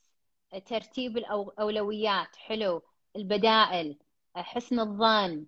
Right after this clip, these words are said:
I love you too. Try my best to be committed. Yes. عدم تحمل النفس فوق طاقتها. عدم تسرع. يا.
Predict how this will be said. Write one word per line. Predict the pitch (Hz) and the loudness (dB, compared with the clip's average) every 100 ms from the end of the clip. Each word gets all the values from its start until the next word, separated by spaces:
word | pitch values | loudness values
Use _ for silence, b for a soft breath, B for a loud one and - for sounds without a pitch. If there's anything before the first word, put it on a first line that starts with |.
| _ _ - | _ _ -2
I | |
love | 226 233 214 | 2 2 2
you | 214 | 0
too. | 220 - 233 202 | -2 -2 -2 -2
Try | - 240 262 | 2 2 4
my | 254 226 | 2 0
best | 233 | -2
to | - 214 | -2 -2
be | 233 - | -2 0
committed. | 226 220 220 170 | 0 0 0 -2
Yes. | 165 214 226 180 - - _ _ _ 185 | 4 6 6 4 -2 -20 _ _ _ -2
عدم | 220 247 | 2 2
تحمل | 240 214 233 247 240 | 0 -6 -4 -2 -2
النفس | 208 208 233 247 - | -4 -2 -2 -4 -6
فوق | 220 214 | -4 -4
طاقتها. | - 185 185 214 214 202 | -2 -2 0 0 -2 -4
عدم | 139 190 208 208 | -6 -6 -6 -6
تسرع. | 196 185 185 165 156 - | -8 0 0 2 -4 -6
يا. | 165 180 156 | -4 -2 -2